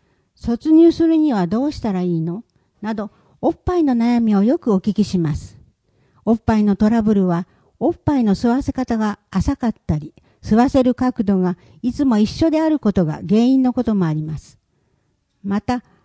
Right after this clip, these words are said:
ママの食事や水分摂取もおっぱいに影響を与えます。おっぱいの形や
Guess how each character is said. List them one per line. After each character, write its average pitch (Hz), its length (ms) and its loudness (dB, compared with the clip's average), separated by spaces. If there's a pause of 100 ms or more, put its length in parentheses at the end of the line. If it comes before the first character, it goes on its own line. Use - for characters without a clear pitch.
(100)
マ 233 120 -2
マ 302 160 2
の 233 120 0
食 254 360 0
事 233 160 0
や 226 200 0
水 320 300 2
分 339 220 2
摂 - 300 -2
取 214 80 -2
も 165 220 -2 (220)
お 240 100 0
っ - 20 0
ぱ 220 240 -2
い 202 80 2
に 196 160 2
影 277 160 0
響 269 200 2
を 254 60 0
与 226 280 -2
え 196 60 -2
ま 185 160 -2
す。 - 220 -16 (1000)
お 226 100 0
っ - 20 0
ぱ 220 240 -2
い 202 60 2
の 190 120 0
形 220 440 -4
や 190 180 -2